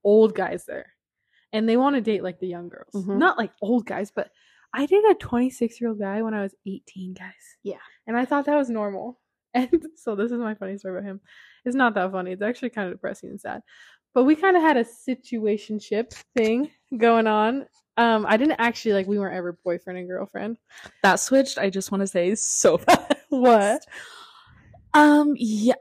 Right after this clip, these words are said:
Speaker 3: I forgot what you said, but I just know that it switched really fast. <laughs>
Speaker 1: <laughs> Anyways, so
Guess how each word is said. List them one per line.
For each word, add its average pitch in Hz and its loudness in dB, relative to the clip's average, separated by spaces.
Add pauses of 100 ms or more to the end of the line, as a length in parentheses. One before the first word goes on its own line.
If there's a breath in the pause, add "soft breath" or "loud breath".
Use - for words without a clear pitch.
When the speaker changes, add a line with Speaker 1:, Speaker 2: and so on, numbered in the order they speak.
(140)
Speaker 3:
I 226 0
forgot 175 0
what 131 0
you 160 -2
said, 160 -2
but 185 0
I 185 0
just 175 -4
know 165 -6
that 170 -2
it 147 -8
switched - -4
really 359 2
fast. - 6
<laughs> 403 8
Speaker 1:
<laughs> - -
Anyways, 247 6
so 240 2